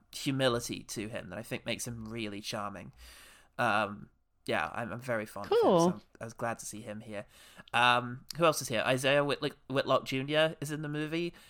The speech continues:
Speaker 1: a guy who looks like he's gonna do his famous catchphrase from The Wire at every second he's on screen. <laughs> Just, he just has the look of him that he's gonna do it.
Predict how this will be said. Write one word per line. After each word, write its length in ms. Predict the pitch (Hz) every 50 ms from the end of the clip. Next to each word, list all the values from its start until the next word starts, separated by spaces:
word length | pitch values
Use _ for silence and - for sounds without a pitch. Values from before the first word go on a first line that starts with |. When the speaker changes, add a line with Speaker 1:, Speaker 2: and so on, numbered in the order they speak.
| - - -
Speaker 1:
a 80 | -
guy 280 | 139 - 135 127 139 139
who 140 | 135 151 131
looks 320 | 120 120 127 127 - -
like 200 | 165 156 151 151
he's 160 | - 156 139
gonna 280 | - 139 135 135 131 131 - -
do 180 | - 131 123 135
his 240 | 135 - 131 - -
famous 340 | - - 120 131 135 - -
catchphrase 540 | - 123 117 - - - 147 139 143 139
from 80 | - 139
The 60 | 127 123
Wire 380 | 123 120 120 127 131 135 131 -
at 160 | - 117 - - - 127
every 280 | 131 123 131 139 135
second 540 | - - - - - 156 117 - 190 208 -
he's 200 | 196 220 - -
on 160 | 214 208 - 185
screen. 760 | 190 185 - - 143 135 147 175 - 160 - - 175 160 -
<laughs> 1160 | - - 180 - - - - _ - 214 - - - 220 220 _ - - 214 - - - - -
Just, 280 | 185 - 147 - - -
he 120 | 180 180
just 160 | 156 180 175
has 220 | - 160 151 147 147
the 80 | 143
look 260 | 131 135 139 135 135 131
of 100 | 117 117
him 140 | 110 101
that 80 | 104 -
he's 100 | - 110
gonna 160 | - 117 113 113
do 280 | 113 - 113 107 101
it. 140 | 90 - -